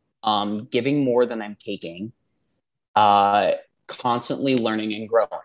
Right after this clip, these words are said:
And so if I am accomplishing those three things, then I feel like I am always becoming a better person. So that is my end goal, to just be a better person, because I'm not gonna let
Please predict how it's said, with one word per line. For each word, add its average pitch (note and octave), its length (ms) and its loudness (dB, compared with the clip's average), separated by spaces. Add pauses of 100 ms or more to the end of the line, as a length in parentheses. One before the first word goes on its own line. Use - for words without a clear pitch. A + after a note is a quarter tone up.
(300)
And G#2+ 240 0
so A2+ 540 2
if A#2 200 -6
I A#2 220 -4
am D3 640 -4
accomplishing A#2 1000 -2
those A2+ 640 4
three B2 220 2
things, G#2+ 760 -4
then A#2+ 120 4
I A#2 200 2
feel C3 200 4
like A#2 180 4
I A#2 100 2
am A2 220 -2
always G#2 1000 -2
becoming B2 420 -4
a A2+ 60 -2
better G2+ 360 -6
person. - 380 -6 (440)
So A#2+ 260 4
that A#2+ 180 4
is C#3+ 140 2
my A2 120 0
end A2+ 300 -6
goal, F#2+ 260 -2
to - 100 -12
just - 380 -6 (260)
be C3 220 4
a D3 60 6
better A#2 320 0
person, A2 400 -6
because C3 560 0
I'm D3+ 140 2
not F#3+ 200 0
gonna D#3 200 2
let G#2+ 680 0